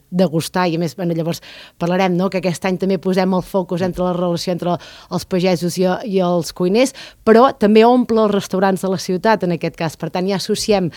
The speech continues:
anar a veure aquests productors, eh, degustar, però, a més a més, eh, la gent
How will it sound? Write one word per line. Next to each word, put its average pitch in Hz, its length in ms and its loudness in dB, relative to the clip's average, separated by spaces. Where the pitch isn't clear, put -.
anar 202 160 2
a - 20 4
veure 220 220 4
aquests 226 180 -2
productors, 202 800 -2
eh, 202 140 0
degustar, 202 560 0
però, 208 160 4
a - 0 -
més 208 240 0
a 202 40 -2
més, 202 280 -4
eh, 185 280 -2
la 190 80 0
gent 185 180 -2